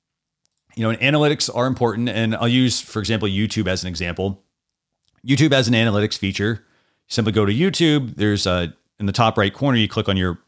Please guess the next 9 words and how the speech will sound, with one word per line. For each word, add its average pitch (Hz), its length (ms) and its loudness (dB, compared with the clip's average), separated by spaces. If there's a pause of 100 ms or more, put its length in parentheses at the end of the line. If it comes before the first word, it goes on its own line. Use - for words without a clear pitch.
(220)
avatar, 95 600 0 (760)
and 117 80 -10
you 120 40 0
go 127 160 2
into 156 180 0
your 180 120 2
studio, 104 640 0 (220)
YouTube 104 260 -2
Studio, 92 420 -2